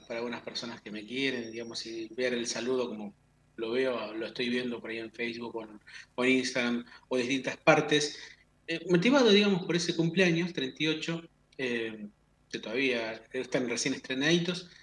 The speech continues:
pensé si no sería lindo armar una especie de lista de algunos pocos libros, este, en donde aparezca, en parte también,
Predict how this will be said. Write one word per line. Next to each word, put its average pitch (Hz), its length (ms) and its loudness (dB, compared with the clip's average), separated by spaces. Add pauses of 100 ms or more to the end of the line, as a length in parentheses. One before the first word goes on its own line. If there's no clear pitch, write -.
(340)
pensé 277 200 4
si 330 120 6
no 302 80 4
sería 247 220 0
lindo 233 280 0
armar 180 220 2
una 175 100 2
especie 156 420 0
de 117 240 -4
lista 151 340 -2
de 123 60 -2
algunos 139 320 -4
pocos 190 560 -6
libros, 135 640 -4
este, 120 260 -8
en 120 80 -4
donde 120 400 -2
aparezca, 135 800 2 (540)
en 104 140 -12
parte 110 300 -6
también, 143 520 -2